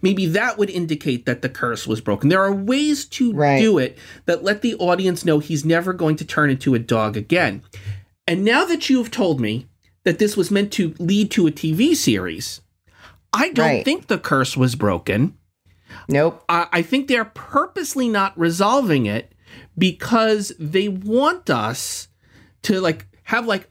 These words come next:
Speaker 1: "Oh, for the movie, it's done," but then the T V series starts and he goes, "It happened again." So we don't, we don't,
Speaker 2: Right.
Speaker 1: as if they couldn't launch the series separate from the movie, which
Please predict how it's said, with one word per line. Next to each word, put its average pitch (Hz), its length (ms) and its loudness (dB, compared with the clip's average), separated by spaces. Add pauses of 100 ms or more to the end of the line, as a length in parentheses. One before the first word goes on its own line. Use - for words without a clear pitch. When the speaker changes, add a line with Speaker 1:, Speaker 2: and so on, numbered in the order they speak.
Speaker 1:
"Oh, 196 100 2
for - 120 -2
the 202 100 2
movie, 240 500 2
it's 160 200 0
done," 131 400 2 (220)
but 185 140 -2
then 196 100 0
the 190 100 -4
T 233 200 -4
V 226 180 -2
series 170 400 2
starts 139 380 0
and 131 100 2
he 123 60 2
goes, 131 200 2
"It 175 180 4
happened 220 580 0
again." 139 440 0 (220)
So 202 180 -2
we 214 120 -2
don't, 233 260 -2
we 202 80 -4
don't, 208 220 0 (180)
Speaker 2:
Right. 120 340 2
Speaker 1:
as 208 280 -2
if 302 240 -4
they 226 120 2
couldn't 226 500 -2
launch 185 400 0
the 180 80 0
series 147 540 2 (100)
separate 185 640 -4 (180)
from 143 340 0
the 139 60 4
movie, 131 520 0
which 185 340 -2